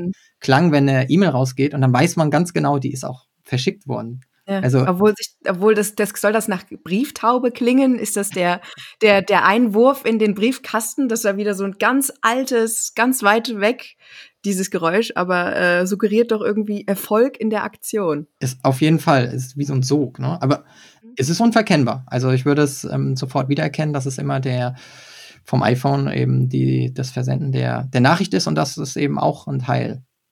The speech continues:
Speaker 2: des Brandings. Also die haben sich da garantiert auch Gedanken gemacht, was sie da für einen Sound wählen und dass der unverkennbar ist.
Speaker 1: Ja.
Speaker 2: Genau, wir hatten jetzt den,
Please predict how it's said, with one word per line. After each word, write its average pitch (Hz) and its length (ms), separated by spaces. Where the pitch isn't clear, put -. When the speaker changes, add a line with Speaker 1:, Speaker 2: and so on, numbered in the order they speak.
Speaker 2:
des 131 160
Brandings. 143 400
Also 120 160
die 117 140
haben 135 100
sich 131 120
da 123 120
garantiert 127 360
auch 127 120
Gedanken 123 260
gemacht, 123 460
was 131 140
sie 131 80
da 127 120
für 131 80
einen 127 80
Sound 127 300
wählen 123 160
und 127 140
dass - 80
der 110 180
unverkennbar 117 600
ist. 131 220
Speaker 1:
Ja. 180 140
Speaker 2:
Genau, 123 300
wir 127 100
hatten 240 220
jetzt 202 320
den, 147 640